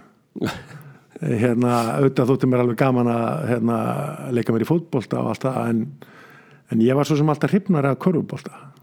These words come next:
Speaker 2: og hafði meiri áhuga á því.
Speaker 1: Ok.
Speaker 2: Eh, þar leiðandi er nú ekki hægt að segja að ég hafi verið mjög fylginn mér æfingarlega síðan varðandi knattspyrnuna. En ég fór síðan í menntaskólann á Akureyri eftir að,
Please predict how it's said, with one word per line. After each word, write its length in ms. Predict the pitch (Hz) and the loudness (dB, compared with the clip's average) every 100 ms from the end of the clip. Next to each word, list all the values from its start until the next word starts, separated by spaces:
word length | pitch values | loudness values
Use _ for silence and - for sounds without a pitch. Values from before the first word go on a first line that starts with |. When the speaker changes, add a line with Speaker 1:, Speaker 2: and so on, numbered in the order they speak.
| - _ _ - | -20 _ _ -6
Speaker 2:
og 160 | 135 | -2
hafði 220 | 113 120 120 | 0 0 2
meiri 260 | 151 180 | 2 0
áhuga 360 | 143 135 113 113 | 0 0 0 0
á 40 | |
því. 140 | 110 - - _ _ _ - _ _ _ | -2 -4 -8 _ _ _ -20 _ _ _
Speaker 1:
Ok. 100 | - 117 135 120 _ - | -14 -12 -12 -14 _ -6
Speaker 2:
Eh, 880 | 120 110 113 110 110 110 113 156 175 - - - - - - | 0 2 2 2 0 0 0 -2 -6 -12 -20 -20 -20 -6 0
þar 160 | 127 | 2
leiðandi 240 | 127 120 131 | 4 2 2
er 60 | 135 | 4
nú 60 | |
ekki 160 | 131 139 | 4 2
hægt 160 | 135 131 | 2 0
að 80 | |
segja 240 | - 156 170 | 2 2 4
að 80 | 139 | 2
ég 120 | 135 | 4
hafi 160 | 139 135 | 2 2
verið 500 | 131 127 131 135 185 - - | 2 2 0 -4 -10 -20 -4
mjög 360 | 190 127 131 123 - | 0 2 2 2 2
fylginn 380 | 160 - 143 | 0 2 4
mér 180 | 139 135 | 4 2
æfingarlega 600 | 135 165 208 185 151 143 131 | 2 4 4 2 2 2 2
síðan 180 | 135 | 2
varðandi 220 | 131 127 143 | 2 2 2
knattspyrnuna. 480 | 160 - - - - _ - - - - - - - - _ _ 180 | 0 -2 -4 -4 -8 _ -20 -20 -20 -20 -20 -20 -20 -20 _ _ -10
En 340 | 143 - 113 113 117 156 - _ _ _ _ _ _ - | -4 -2 0 2 0 0 -6 _ _ _ _ _ _ -4
ég 80 | 143 | 0
fór 120 | 135 | 2
síðan 200 | 151 143 | 2 2
í 40 | 143 | 2
menntaskólann 520 | 165 180 - 170 165 | 2 0 2 2 2
á 80 | 165 | 0
Akureyri 400 | 175 156 131 123 | 0 2 2 2
eftir 240 | 120 131 123 | 2 2 2
að, 380 | 120 120 - | 2 0 -4